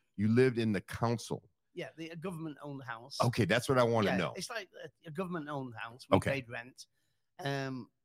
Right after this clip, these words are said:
Speaker 2: we had two bedrooms upstairs. My mum would have one, I'd have the other one. We'd have a bathroom upstairs, a small bathroom, no toilet.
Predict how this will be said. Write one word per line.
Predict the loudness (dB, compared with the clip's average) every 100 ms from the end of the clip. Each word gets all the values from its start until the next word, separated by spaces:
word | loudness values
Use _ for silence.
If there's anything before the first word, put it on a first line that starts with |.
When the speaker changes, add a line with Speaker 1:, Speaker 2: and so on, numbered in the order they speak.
| _ _
Speaker 2:
we | -6
had | -6 -6 _ _ _ _
two | -4 0
bedrooms | 0 0 -4 -4
upstairs. | -10 -8 -6 -4 -6
My | -6
mum | -4 -4
would | -4
have | -6 -8
one, | -10 -8
I'd | -8 -8
have | -8
the | -6
other | -6
one. | -4 -6 -8 _ _ _ _ -6
We'd | -4
have | -2
a | -2
bathroom | -2 0 0 -2
upstairs, | -2 -4 -2 -2 -2
a |
small | -4 0 0
bathroom, | 0 -2 -2 -4 -4 -6 -12 _ _ _ _ 0
no | 2
toilet. | 2 0 0 0 -8